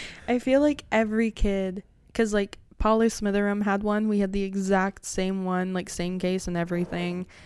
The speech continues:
Speaker 2: Uh, Alora Powell had one. You, me.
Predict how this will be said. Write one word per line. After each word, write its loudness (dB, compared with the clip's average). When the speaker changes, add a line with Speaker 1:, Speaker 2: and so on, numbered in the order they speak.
Speaker 2:
Uh, 4
Alora 2
Powell 0
had -2
one. -2
You, 2
me. 0